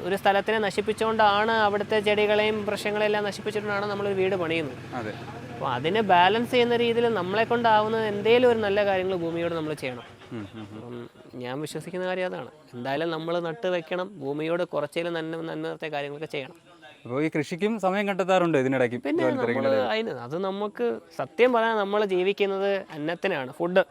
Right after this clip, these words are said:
Speaker 1: ഫുഡ്
Speaker 2: ആ.
Speaker 1: എങ്ങനെയാണ് വരണത്? കർഷകയും. പണ്ടൊക്കെ എന്ന് പറഞ്ഞാൽ നമ്മൾ ഈ ജോലിയെല്ലാം തന്നെ കാർഷികമാണല്ലോ.
Speaker 2: അതെ.
Speaker 1: പിന്നെ അതിൻ്റെ സമയം നമ്മൾ കണ്ടെത്തിയില്ലെങ്കിൽ നാളെ പിന്നെ നമ്മുടെ പിള്ളേർക്ക് പറയാനായിട്ട് ഒന്നും തന്നെ ഇല്ല.
Speaker 2: അതെ.
Speaker 1: ഒരു പച്ചക്കറി ആണെങ്കിലും നടാനുള്ള സ്ഥലമുണ്ട്.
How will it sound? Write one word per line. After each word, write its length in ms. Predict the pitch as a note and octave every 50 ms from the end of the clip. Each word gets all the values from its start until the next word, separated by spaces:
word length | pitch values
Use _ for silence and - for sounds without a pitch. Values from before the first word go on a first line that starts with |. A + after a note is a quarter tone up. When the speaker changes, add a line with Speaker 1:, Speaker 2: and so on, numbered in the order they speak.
| - - - - - - - - _ -
Speaker 1:
ഫുഡ് 180 | F3 F#3 G3+
Speaker 2:
ആ. 40 | A#3
Speaker 1:
എങ്ങനെയാണ് 300 | A3+ A3 G#3+ G#3 G#3 G3+
വരണത്? 360 | G3 F#3 E3 D#3+ D#3+ D#3 D#3+ -
കർഷകയും. 380 | D3+ C#3 - - D3+ B2+ A#2+ - - - - D#3+ - - - D#3 -
പണ്ടൊക്കെ 360 | C#3+ C#3 D#3 F3+ G3 F#3 G3 G3+
എന്ന് 120 | G3+ G3+
പറഞ്ഞാൽ 140 | G3 G3 G3
നമ്മൾ 240 | - - F#3 F#3 G3
ഈ 100 | F#3 F3+
ജോലിയെല്ലാം 600 | E3+ F#3+ E3 E3+ F3 G3+ G3 F#3 F#3+ F#3+ F#3+ F#3
തന്നെ 200 | F#3 F#3+ F#3+ F3+ F3
കാർഷികമാണല്ലോ. 580 | E3 D#3+ - F#3 F3 E3+ D#3+ E3 D#3+ B2+ A2 - _ _ - B2+
Speaker 2:
അതെ. 160 | A#2+ G#2+ G#2 - - - - - - - - - A2+
Speaker 1:
പിന്നെ 160 | G#2 A#2 C3
അതിൻ്റെ 240 | C#3 C3+ C#3+ D#3 F3
സമയം 420 | F3 F#3 E3+ E3 F3 F#3+ G#3 A3
നമ്മൾ 320 | G#3 E3 D3 D#3 F3 G3+ A3 -
കണ്ടെത്തിയില്ലെങ്കിൽ 760 | G3 F3+ F3+ F#3 G#3 G#3 - A#3+ A3 G#3 G#3+ A3 A3+ A#3 A3+
നാളെ 280 | G#3 F#3 F3+ F#3+ G3+ A3
പിന്നെ 260 | A3 - A3 A3 A3
നമ്മുടെ 260 | G#3+ F#3+ F#3+ G#3 A3+
പിള്ളേർക്ക് 380 | A3 G#3+ G#3 G#3 G#3 G#3 G3+ G#3+
പറയാനായിട്ട് 500 | G3+ G3+ F#3+ F#3+ F#3+ F#3+ F#3+ F#3+ F#3 F#3
ഒന്നും 280 | E3+ E3+ E3+ E3+ E3+
തന്നെ 120 | E3 D#3+ D#3
ഇല്ല. 260 | D3 C3+ B2+ B2 - - _ _ -
Speaker 2:
അതെ. 180 | A#2 A2 G#2+ - - -
Speaker 1:
ഒരു 160 | C#3+ D#3+ F3 -
പച്ചക്കറി 380 | F3 - - F#3 - F#3+ G3+
ആണെങ്കിലും 300 | G3+ G3+ G3 G3 G3+ G3+
നടാനുള്ള 420 | G3+ G3 F#3+ F#3+ G3 G3 F#3+ G3 F#3+
സ്ഥലമുണ്ട്. 460 | - F#3+ F#3 F#3 F#3+ F#3 F3 E3+